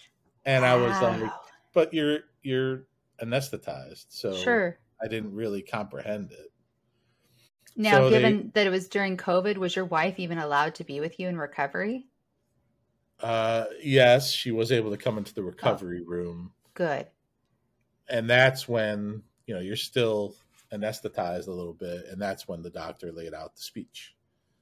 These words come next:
Speaker 1: And basically what he said was, um, "We found a ten centimeter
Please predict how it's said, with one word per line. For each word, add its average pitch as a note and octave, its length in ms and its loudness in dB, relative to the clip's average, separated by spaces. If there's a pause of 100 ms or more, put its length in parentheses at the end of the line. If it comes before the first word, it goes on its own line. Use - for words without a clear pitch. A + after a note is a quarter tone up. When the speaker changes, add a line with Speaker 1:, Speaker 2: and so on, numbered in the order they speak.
(920)
Speaker 1:
And D#3+ 180 8
basically D#3+ 560 10
what B2+ 200 6
he C3+ 140 0
said A2 380 0
was, F#2 920 -10
um, D#2 600 -14 (1300)
"We - 120 -14
found C#3 420 4
a A2+ 720 0 (260)
ten C3 200 0
centimeter A2+ 760 0